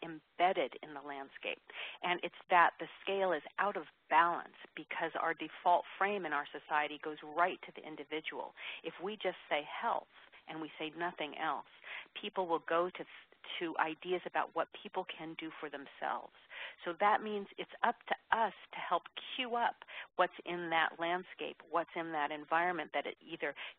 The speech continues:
can foster health or impinge on health, and to bring that scale into balance. Because I know, uh, it, it's easy to dichotomize these things and think that it's either or, but it's not either or. It's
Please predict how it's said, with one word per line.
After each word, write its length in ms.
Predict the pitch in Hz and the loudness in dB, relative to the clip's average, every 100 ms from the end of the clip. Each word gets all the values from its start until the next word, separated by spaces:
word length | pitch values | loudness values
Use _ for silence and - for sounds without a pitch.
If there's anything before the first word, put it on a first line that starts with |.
| - | -10
can 240 | 170 151 131 - - | -4 -4 -6 -12 6
foster 400 | 185 180 - 180 | 6 6 -2 -4
health 320 | - 170 165 - | 0 0 0 -6
or 160 | 151 | -8
impinge 520 | 127 120 - 226 226 220 - | -8 -10 -8 -6 -4 -6 -4
on 140 | 151 | -6
health, 320 | 147 143 147 - - - - | -4 -4 -4 -4 -12 -10 -4
and 140 | 175 | -4
to 80 | 202 - | -4 -6
bring 180 | 214 208 | -2 2
that 200 | 185 - - | 2 2 -10
scale 320 | - 180 170 - | -4 0 0 -2
into 260 | 160 160 143 - | -6 -10 -14 -10
balance. 460 | 135 131 120 - - - | -6 -6 -6 -10 -14 -14
Because 320 | - - 151 - - - - - | -10 -4 -4 -4 -10 -10 -4 -2
I 80 | 185 | 4
know, 320 | 185 175 160 | 6 6 6
uh, 120 | - - | 2 2
it, 140 | - - _ | 2 -4 _
it's 140 | - | -12
easy 240 | - 185 175 | -10 -10 -6
to 80 | - | 2
dichotomize 800 | 156 143 - - 175 170 147 139 - | 4 4 0 4 4 4 2 0 -8
these 180 | 139 - | -14 -8
things 220 | 147 143 - | -8 -6 -8
and 80 | 156 | -8
think 180 | - 160 | -4 -4
that 140 | - 147 | -4 -4
it's 160 | 127 | -8
either 280 | - 160 156 | -12 -8 -4
or, 260 | - 139 113 | -4 -2 -2
but 80 | 147 | -4
it's 160 | 127 208 | -4 -2
not 200 | 214 226 | -2 -2
either 240 | 214 185 | -2 -2
or. 260 | - 151 139 | 0 -2 -2
It's 160 | - | -6